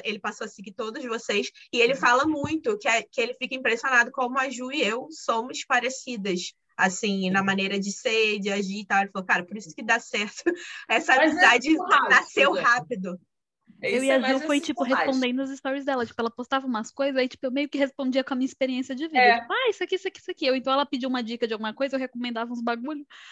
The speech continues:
Speaker 3: Aí a gente se colocou no Close Friends, uma <laughs> da outra. E foi assim que a
Speaker 2: É,
Speaker 3: gente fez
Speaker 2: não foi
Speaker 3: amizade.
Speaker 2: do nada, foi assim.
Speaker 3: A gente, eu, eu mandei pra Ju, olha como eu realmente tenho, eu não tenho muito filho, eu mandei pra Ju uma mensagem assim,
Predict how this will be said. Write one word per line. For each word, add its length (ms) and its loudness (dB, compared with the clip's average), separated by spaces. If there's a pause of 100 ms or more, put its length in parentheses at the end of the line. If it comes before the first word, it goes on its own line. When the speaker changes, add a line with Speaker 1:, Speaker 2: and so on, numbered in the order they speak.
(460)
Speaker 3:
Aí 240 2
a 60 4
gente 280 -4
se 160 0
colocou 420 0
no 120 2
Close 320 2
Friends, 460 -2 (100)
uma 180 -4
<laughs> 0 -
da 260 4
outra. 360 0 (360)
E 40 -4
foi 160 -2
assim 100 -6
que 100 2
a 20 8
Speaker 2:
É, 120 6
Speaker 3:
gente 180 -2
fez 160 0
Speaker 2:
não 180 4
foi 120 6
Speaker 3:
amizade. 180 2
Speaker 2:
do 60 -4
nada, 400 6
foi 180 8
assim. 400 0
Speaker 3:
A 80 2
gente, 160 -4
eu, 220 -2
eu 100 0
mandei 320 -2
pra 220 0
Ju, 340 -6
olha 220 -4
como 160 -4
eu 80 -4
realmente 480 -6
tenho, 480 -6
eu 80 -8
não 100 -12
tenho 140 -4
muito 200 -8
filho, 180 -8
eu 40 -2
mandei 240 -4
pra 160 -2
Ju 80 -2
uma 80 -4
mensagem 320 -6
assim, 240 -14